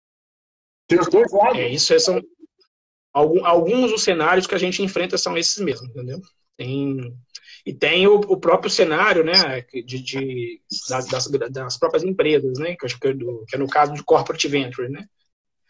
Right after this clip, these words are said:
Speaker 2: que é onde as empresas É, ah, vamos, vamos, vamos dizer que a gente montou um corporate event pra uma empresa do ramo de telecomunicações, entendeu? Então,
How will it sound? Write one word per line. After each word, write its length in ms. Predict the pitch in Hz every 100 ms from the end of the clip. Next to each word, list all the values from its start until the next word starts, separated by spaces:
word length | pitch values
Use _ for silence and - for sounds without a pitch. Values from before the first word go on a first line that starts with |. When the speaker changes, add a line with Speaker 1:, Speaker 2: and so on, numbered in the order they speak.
| _
Speaker 2:
que 80 | -
é 80 | 147
onde 200 | 147 147
as 100 | 139
empresas 800 | 156 147 151 160 180 180 - - 220 _ _ -
É, 1000 | 135 135 131 127 127 120 120 113 110 - - _ _ _ _ - -
ah, 120 | 156
vamos, 240 | 170 202
vamos, 420 | 202 151 175 190 185
vamos 160 | 170
dizer 100 | 180
que 80 | 190
a 40 |
gente 120 | 190 190
montou 260 | 190 180
um 80 | 185
corporate 480 | 196 220 220 196 180
event 280 | 156 196 190
pra 120 | 180
uma 100 | 190
empresa 480 | 170 170 185 190 185
do 100 | 175
ramo 440 | 123 170 185 185
de 200 | 151 165 - - -
telecomunicações, 840 | 196 190 190 185 170 - 120 - - - _ _ _
entendeu? 380 | _ - 110 147 208 _ _ _ _ _ _
Então, 520 | 147 135 175 254 156